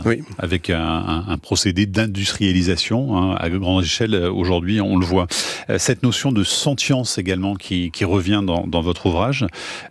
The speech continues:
Speaker 2: euh, ça joue, euh, un rôle central. Pourquoi justement la, la capacité, hein, parce qu'il faut le définir, à ressentir à la fois,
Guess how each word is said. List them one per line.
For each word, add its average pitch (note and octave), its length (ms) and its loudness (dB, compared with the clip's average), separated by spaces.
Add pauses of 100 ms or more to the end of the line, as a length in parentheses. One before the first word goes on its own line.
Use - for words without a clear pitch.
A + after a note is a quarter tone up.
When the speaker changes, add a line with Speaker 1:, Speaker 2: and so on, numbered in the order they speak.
Speaker 2:
euh, E2+ 340 0
ça F2+ 260 0
joue, F2+ 340 0
euh, D#2+ 200 -2
un - 100 -6
rôle D#2+ 220 -4
central. C#3+ 600 0
Pourquoi C#3 540 -2
justement F2+ 400 -2
la, G2 160 -4
la D#2+ 100 -2
capacité, G2 640 0
hein, F2+ 40 2
parce D#2+ 160 -4
qu'il F2 280 -4
faut - 120 -2
le E2+ 40 0
définir, F#2 460 0
à E2+ 80 0
ressentir F#2 520 0
à F2 60 -2
la E2 80 -2
fois, F2+ 260 0